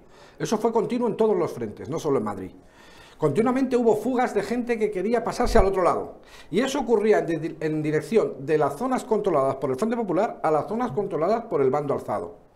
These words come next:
Al revés no ocurrió. Nunca hubo gente que estuviera en zona controlada por el fre-, bando nacional y que se quisiera ban-,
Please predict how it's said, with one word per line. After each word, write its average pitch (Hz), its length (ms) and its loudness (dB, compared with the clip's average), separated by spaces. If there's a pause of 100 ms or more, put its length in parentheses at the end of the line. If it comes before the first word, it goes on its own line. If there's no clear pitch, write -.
(360)
Al 165 180 4
revés 190 300 4
no 285 120 4
ocurrió. 202 680 4 (920)
Nunca 240 480 6
hubo 262 260 6
gente 226 560 4
que 208 140 8
estuviera 214 640 2
en 180 300 0
zona 214 480 0
controlada 196 680 0
por 165 140 0
el 156 60 2
fre-, 208 260 -6
bando 202 340 0
nacional 208 540 -2 (240)
y 175 100 -4
que 185 100 4
se 180 160 -2
quisiera 202 360 2
ban-, 151 200 -2